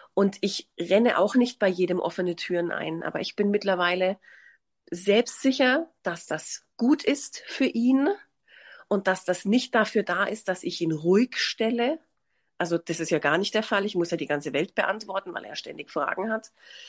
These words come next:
Oder dass ich ihn irgendwie manipuliere durch die Medikamente.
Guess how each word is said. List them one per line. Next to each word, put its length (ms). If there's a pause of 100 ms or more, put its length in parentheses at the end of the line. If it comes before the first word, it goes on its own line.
(280)
Oder 260
dass 240
ich 140
ihn 140
irgendwie 400
manipuliere 800
durch 220
die 100
Medikamente. 880